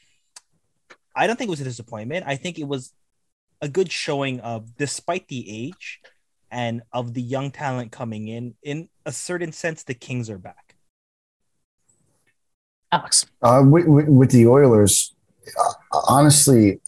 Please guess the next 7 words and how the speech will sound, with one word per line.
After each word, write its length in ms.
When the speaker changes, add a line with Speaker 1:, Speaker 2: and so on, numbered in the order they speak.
Speaker 3:
m-, 220
maybe 280
I 120
was, 340
um, 600
overhyping 960
it 80